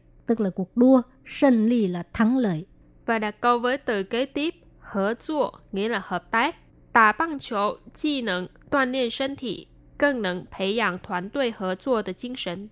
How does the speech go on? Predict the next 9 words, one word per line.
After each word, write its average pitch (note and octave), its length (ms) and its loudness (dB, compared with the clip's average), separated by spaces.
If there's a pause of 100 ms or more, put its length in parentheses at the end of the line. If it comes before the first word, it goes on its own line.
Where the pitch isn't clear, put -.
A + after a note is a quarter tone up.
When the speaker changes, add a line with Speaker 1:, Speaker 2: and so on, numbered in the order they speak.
(560)
Speaker 2:
打 G3+ 200 4
棒 D4+ 300 -4
球 G3 320 -4 (100)
技 D4+ 220 -4
能 F#3 280 -4
锻 C4+ 200 -2
炼 B3+ 220 -2
身 C#4 260 -6
体， A#3+ 300 -10